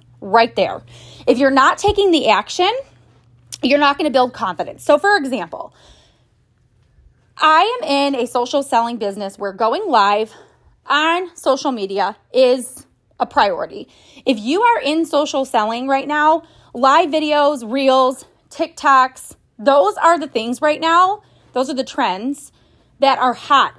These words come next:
right now. Those are the trends. You have to be able to adapt and you have to be able to do those.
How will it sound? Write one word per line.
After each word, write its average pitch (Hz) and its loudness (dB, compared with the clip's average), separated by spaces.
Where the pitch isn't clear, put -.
right 214 -4
now. - -12
Those 262 0
are 277 2
the 277 -2
trends. - -8
You 294 -2
have 285 0
to 440 -2
be 320 0
able 247 0
to 285 -6
adapt 214 0
and 240 -2
you 240 -4
have 254 -2
to 302 -8
be 262 -6
able 220 -4
to 226 -10
do 180 -8
those. - -10